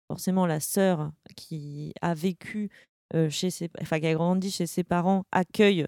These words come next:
celle qui a grandi chez sa grand-mère. On va vivre l'histoire du point de vue de la jeune fille qui a vécu chez sa grand-mère.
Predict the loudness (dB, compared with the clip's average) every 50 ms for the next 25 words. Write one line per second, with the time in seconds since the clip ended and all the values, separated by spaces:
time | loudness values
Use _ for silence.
0 | -4 -8 -8 -8 -8 -6 -4 -4 -2 0 0 0 -2 -2 -4 -6 -6 -6 -6 -6
1 | -6 -6 -6 -4 -4 -6 -4 -4 -2 0 0 0 0 -2 -4 -4 -2 -2 -4 -4
2 | -6 -12 -20 _ _ _ -2 -2 2 4 4 4 4 2 -4 -4 0 0 0 0
3 | 0 0 -2 -4 -2 0 0 2 2 2 0 0 0 -2 -4 -6 -4 -4 -4 -4
4 | -4 -6 -8 -10 -10 -6 -6 -6 -4 -6 -6 -6 -6 -4 -4 -4 -6